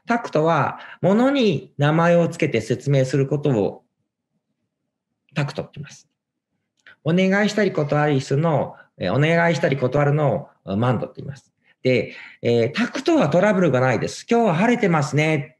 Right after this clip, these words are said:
言ったら怒り出す人あんまりいないですよね。でも、えー、「今日は残業してこれやっといて」って言われるとちょっと不快に思ったりします。もしくは、「これ間違ってるから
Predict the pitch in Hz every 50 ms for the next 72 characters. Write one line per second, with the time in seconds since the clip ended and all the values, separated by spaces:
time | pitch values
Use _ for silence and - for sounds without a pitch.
0 | - 110 104 104 - - 104 101 95 90 - - - - - - - 139 139 170
1 | 170 165 143 170 160 135 123 101 - - 95 104 110 104 104 107 104 110 95 78
2 | 69 - - - - 71 73 - _ _ _ _ _ _ _ _ _ _ _ -
3 | 127 120 131 143 147 131 104 - - - - - - - - - - 104 107 104
4 | 104 101 98 - - - _ _ _ _ - - 233 226 214 185 147 135 113 110
5 | - 151 175 190 190 185 190 190 - - 190 - 185 180 180 175 170 - - 208
6 | 180 135 - 127 131 127 - - - 104 104 101 98 85 - 101 98 95 - 127
7 | - - 101 92 87 87 - - - - 147 139 135 127 120 117 113 - - -
8 | 80 - - - - - - - - - _ _ _ _ _ _ _ - 151 156
9 | 143 - - 180 175 135 101 - - 185 185 151 127 123 131 139 - 185 208 220
10 | 220 220 - 165 135 113 - - 98 92 90 85 73 - - -